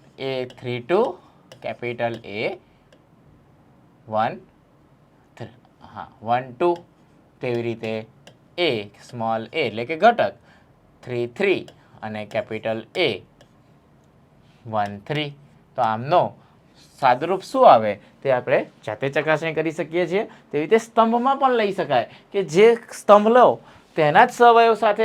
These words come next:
અનુરૂપ ઘટકો લેવામાં આવે તો તેનું નિશ્ચાયકનું મૂલ્ય મળે છે, પરંતુ પહેલા સ્તંભના ઘટકો લઈએ અને બીજા સ્તંભ કે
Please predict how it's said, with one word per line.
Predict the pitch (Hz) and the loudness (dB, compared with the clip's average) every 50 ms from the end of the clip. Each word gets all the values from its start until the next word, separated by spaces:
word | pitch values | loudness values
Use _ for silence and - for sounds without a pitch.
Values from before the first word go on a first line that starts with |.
| 214 208 | 2 2
અનુરૂપ | 202 214 214 208 185 196 | 2 2 0 0 2 0
ઘટકો | 208 208 214 208 190 208 202 196 | 0 2 2 2 2 2 2 4
લેવામાં | 196 185 185 185 190 214 220 | 4 6 4 6 6 4 2
આવે | 196 135 98 - - _ _ - _ _ _ - | 2 0 -2 -6 -8 _ _ -20 _ _ _ 0
તો | 196 190 160 127 107 - - - _ _ _ - | 2 4 4 2 0 -4 -10 -20 _ _ _ -2
તેનું | 165 165 165 160 165 160 160 160 175 185 185 185 175 180 180 | 2 2 4 4 2 2 0 -2 -2 -2 -4 -4 -4 -4 -4
નિશ્ચાયકનું | 185 185 190 - 190 185 185 190 220 233 277 | -4 -2 0 2 2 2 2 0 -2 -2 0
મૂલ્ય | 311 302 294 294 254 | 2 6 6 6 6
મળે | 220 190 170 160 143 143 | 6 4 2 2 0 0
છે, | 143 120 107 - - - | -2 -4 -6 -4 -4 0
પરંતુ | 165 170 175 170 165 156 175 170 175 170 - - _ _ _ - | 0 2 2 0 -2 -4 -4 -4 -4 -6 -10 -20 _ _ _ 0
પહેલા | 135 131 143 165 175 190 185 | 0 2 4 6 4 4 4
સ્તંભના | 190 - 180 175 175 185 190 175 | 0 -2 -2 -2 0 -2 0 2
ઘટકો | 208 220 214 277 262 262 254 226 | 2 4 4 4 4 4 4 4
લઈએ | 208 190 185 175 | 4 4 2 0
અને | 165 165 151 131 | -2 -6 -10 -10
બીજા | 127 123 127 170 185 | -8 -6 -4 -2 -4
સ્તંભ | 185 190 - 196 196 196 190 | -4 -4 -6 -6 -6 -6 -8
કે | 208 | -8